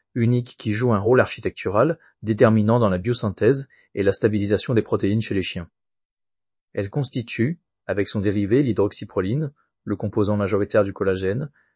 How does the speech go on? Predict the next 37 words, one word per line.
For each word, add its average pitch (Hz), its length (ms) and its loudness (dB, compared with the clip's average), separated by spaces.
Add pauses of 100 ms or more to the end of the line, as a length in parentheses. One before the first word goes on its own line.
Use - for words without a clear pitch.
(220)
la 104 120 2
protéine 110 420 -2
de 104 80 -6
structure 120 540 -4
la 98 80 0
plus 107 220 -4
abondante 107 400 0
de 120 60 0
l'organisme 101 500 0
animal. 92 460 -6 (920)
Cette - 180 -8
spécificité 120 640 -2
confère 107 400 0
à 101 40 2
la 98 100 2
proline 101 400 -2
une 101 160 -4
importance 110 480 0
cruciale 110 460 0
pour 87 160 -2
la 87 60 0
résistance 101 520 -6
mécanique, 95 520 -6 (400)
l'élasticité 117 840 0
et - 80 -4
la 101 100 2
régénération 110 580 0
des 98 140 -2
tissus - 280 -12
conjonctifs, 101 760 -8 (220)
des 92 120 -6
tendons, 110 440 -2 (280)
des 104 120 0
cartilages 110 640 4
et 110 60 -4
des 110 140 -2
articulations. 95 600 -6